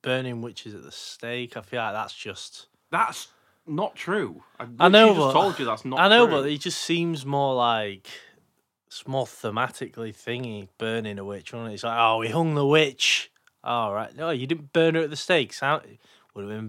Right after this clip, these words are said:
Speaker 1: bit cooler if you burnt her at the stake, I think. Nah, burning her, but that's loads of effort. We just hang 'em. It's cooler if you burn 'em, though. <laughs> Would have been pretty cool if you burn 'em.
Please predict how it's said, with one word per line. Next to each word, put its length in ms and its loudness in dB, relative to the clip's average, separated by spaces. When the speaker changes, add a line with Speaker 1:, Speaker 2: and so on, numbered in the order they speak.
Speaker 1:
bit 100 -20
cooler 320 -6
if 140 -12
you 60 -10
burnt 280 -6
her 80 -12
at 100 -16
the 60 -16
stake, 460 -8
I 60 -10
think. 340 -10
Nah, 640 4
burning 520 -4
her, 160 -12
but 100 -16
that's 200 -16
loads 400 -6
of 60 -12
effort. 280 -6
We 80 -14
just 160 -12
hang 260 2
'em. 240 -10
It's 160 -20
cooler 300 -4
if 120 -14
you 60 -12
burn 300 -2
'em, 100 -6
though. 260 -2
<laughs> 140 -4
Would 720 0
have 60 -6
been 80 -4
pretty 240 0
cool 260 0
if 140 -4
you 80 -8
burn 340 0
'em. 160 -4